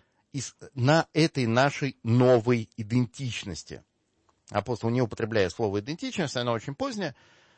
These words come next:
а, но, а, оно очень полезное, мы можем им тут воспользоваться. Идентичность — это то, кем мы являемся, кем мы себя осознаём. Это, а,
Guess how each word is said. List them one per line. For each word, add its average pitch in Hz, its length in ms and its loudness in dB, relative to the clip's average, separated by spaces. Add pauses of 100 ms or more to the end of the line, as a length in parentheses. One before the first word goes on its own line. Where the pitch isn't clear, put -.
(160)
а, 120 380 6
но, 190 460 4 (360)
а, 117 580 4
оно 165 220 2
очень 170 240 -2
полезное, 151 580 0
мы 131 140 -2
можем 127 340 -2
им 120 80 -4
тут 123 180 -14
воспользоваться. 160 720 -4 (280)
Идентичность — 185 840 -4
это 160 220 2
то, 202 260 2
кем 170 240 2
мы 165 160 2
являемся, 160 460 0
кем 160 280 0
мы 147 60 2
себя 131 440 4
осознаём. 120 800 0 (1300)
Это, 113 380 2 (360)
а, 107 520 0